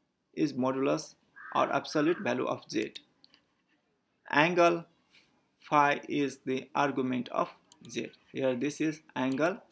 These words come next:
so both is repre-, argument of Z. In this way, we completed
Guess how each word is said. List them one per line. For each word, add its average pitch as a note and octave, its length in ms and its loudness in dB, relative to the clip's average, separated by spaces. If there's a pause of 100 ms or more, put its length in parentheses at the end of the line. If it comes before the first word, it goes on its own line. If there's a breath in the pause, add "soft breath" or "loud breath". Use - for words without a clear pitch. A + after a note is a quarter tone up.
(120)
so D3+ 420 -4
both A#2+ 260 -4
is F3+ 220 0 (420)
repre-, B2+ 340 -4 (640)
argument B2 500 0
of - 240 0 (640)
Z. - 180 -4 (460)
In D3+ 180 -2
this B2 220 -4
way, G3 240 0 (220)
we F3 360 0 (100)
completed C#3+ 560 -2